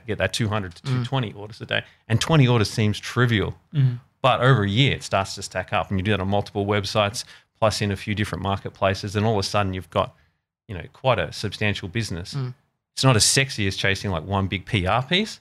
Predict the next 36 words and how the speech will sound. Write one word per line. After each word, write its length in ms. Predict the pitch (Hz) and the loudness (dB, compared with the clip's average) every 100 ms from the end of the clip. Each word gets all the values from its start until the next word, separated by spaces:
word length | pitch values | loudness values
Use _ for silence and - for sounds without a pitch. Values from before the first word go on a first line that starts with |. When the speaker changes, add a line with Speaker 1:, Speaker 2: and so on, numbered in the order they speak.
| - | -8
Speaker 3:
Mm-hmm. 180 | 120 123 - | -6 -6 0
Speaker 1:
but 280 | 113 104 - _ _ _ | 0 0 -4 _ _ _
the 60 | 107 | 2
longevity 500 | 110 123 127 117 98 | 2 2 2 2 2
of 160 | 123 | 2
it 140 | 98 - | 0 0
and 140 | 98 | -2
the 60 | 98 | 0
things 300 | - 131 101 | 6 6 6
you 80 | 101 | 4
learn 200 | 107 101 | 2 2
along 160 | 98 | 2
the 60 | 95 | 2
way 200 | 107 101 | 2 4
mean 240 | 107 98 - _ _ _ _ - | 2 0 -4 _ _ _ _ -6
you 100 | 98 | -2
can 140 | 101 | 2
then 140 | 104 107 | 2 2
go 180 | 101 | 0
from 300 | 92 92 90 - | 0 -6 -8 -6
two 160 | - 127 | 2 2
hundred 360 | 90 87 90 - | 2 -2 -8 -8
to, 140 | 85 | -6
like, 160 | 80 - _ - | -6 -10 _ -6
four 160 | 98 | -4
hundred. 240 | 101 120 - _ _ | -4 -8 -16 _ _
Speaker 3:
What 120 | 156 | 2
Speaker 1:
to 60 | 139 | 4
Speaker 3:
about 100 | 135 | 4
Speaker 1:
five 180 | 104 101 | 4 4
hundred 120 | 135 135 | 4 6
to 60 | |
Speaker 3:
revenue 220 | 135 127 127 127 | 6 6 6 4
Speaker 1:
six 40 | |
hundred. 140 | 120 123 | 4 4
Speaker 3:
versus 460 | 127 - 131 117 | 4 2 0 -2